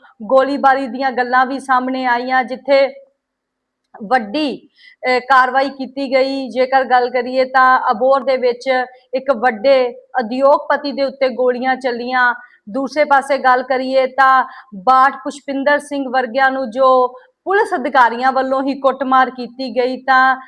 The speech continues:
ਲਾਅ ਆਰਡਰ ਜਿਹੜਾ ਪੰਜਾਬ ਦੇ ਵਿੱਚ ਵੀ ਬੜਾ ਡਾਊਨ ਹੈ।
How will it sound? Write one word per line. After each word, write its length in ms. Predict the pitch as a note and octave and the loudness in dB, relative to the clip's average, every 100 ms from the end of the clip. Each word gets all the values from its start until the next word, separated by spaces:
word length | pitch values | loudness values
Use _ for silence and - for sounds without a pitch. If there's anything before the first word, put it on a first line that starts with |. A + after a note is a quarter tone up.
| - _ A3 | -20 _ -8
ਲਾਅ 600 | A#3+ C#4 D#4+ F4+ - C4+ | 0 4 6 6 4 4
ਆਰਡਰ 340 | C4 C4 C#4 | 4 2 0
ਜਿਹੜਾ 320 | B3+ C4 C#4+ | -2 0 0
ਪੰਜਾਬ 760 | C#4+ C#4 B3+ G#3+ B3 B3+ C4 A3+ | 0 -2 -4 2 4 4 2 0
ਦੇ 200 | C#4 C4 | 2 2
ਵਿੱਚ 400 | A3 A#3+ A#3+ C4+ B3+ | 0 -4 -4 -10 -8
ਵੀ 160 | A#3+ C#4 | -6 -6
ਬੜਾ 360 | G3 A#3+ B3 B3+ | -2 0 2 2
ਡਾਊਨ 400 | A#3 A#3 B3 C4 | 2 0 0 -2
ਹੈ। 180 | C4 | -2